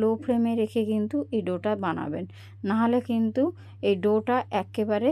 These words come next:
তলায় লেগে যেতে পারে। গ্যাসের ফ্লেমটা এক্কেবারে লো ফ্লেমে রেখে এই রকম ঘোটানাটা করে মিশাতে থাকবেন, দেখবেন সুন্দর একটা ডো তৈরি হয়ে যাবে। দেখুন বন্ধুরা সুন্দর একটা ডো তৈরি হয়ে গেছে, দেখে বুঝতেই পারছেন যেভাবে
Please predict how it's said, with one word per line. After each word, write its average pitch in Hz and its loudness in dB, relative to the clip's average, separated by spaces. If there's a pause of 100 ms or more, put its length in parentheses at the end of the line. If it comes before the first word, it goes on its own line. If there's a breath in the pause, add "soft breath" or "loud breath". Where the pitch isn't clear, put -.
তলায় 190 2
লেগে 180 -2
যেতে - -4
পারে। - -6 (360 loud breath)
গ্যাসের 220 4
ফ্লেমটা 254 2 (200)
এক্কেবারে 247 0 (120)
লো 220 2 (140)
ফ্লেমে 240 0 (100)
রেখে 226 0 (460 loud breath)
এই 233 6
রকম 240 0 (140)
ঘোটানাটা 233 0 (100)
করে 240 2 (140)
মিশাতে 233 -2
থাকবেন, 247 2 (460 loud breath)
দেখবেন 240 4 (180)
সুন্দর 262 6 (100)
একটা 269 -2 (260)
ডো 202 4 (160)
তৈরি 170 -2
হয়ে 175 -4
যাবে। 160 -8 (440 loud breath)
দেখুন 240 4 (120)
বন্ধুরা 190 -4 (120)
সুন্দর 240 2 (100)
একটা 247 -4 (100)
ডো 226 2 (140)
তৈরি 233 2
হয়ে 240 0
গেছে, 233 -2 (100)
দেখে 214 -4 (100)
বুঝতেই 233 -2
পারছেন 220 -4 (480 loud breath)
যেভাবে 233 4